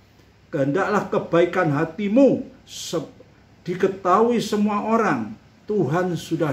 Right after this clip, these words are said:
dekat." Kita bersukacita, kita berbuat baik, segala perbuatan kita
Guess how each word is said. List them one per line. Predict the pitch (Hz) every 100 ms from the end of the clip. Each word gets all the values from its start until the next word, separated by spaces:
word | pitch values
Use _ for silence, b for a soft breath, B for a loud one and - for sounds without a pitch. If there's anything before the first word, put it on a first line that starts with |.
| -
dekat." | 143 143 131 117 - - - - - - -
Kita | 180 185 202 185 180
bersukacita, | - 160 151 165 156 156 151 - 185 175 135 104 101 b b b
kita | - 180 202 180
berbuat | - 160 - 143 165 170 - -
baik, | 139 156 220 196 - - - - - -
segala | - - - 160 185 202
perbuatan | 196 175 165 151 170 175 185 175 -
kita | 233 226 160 135 127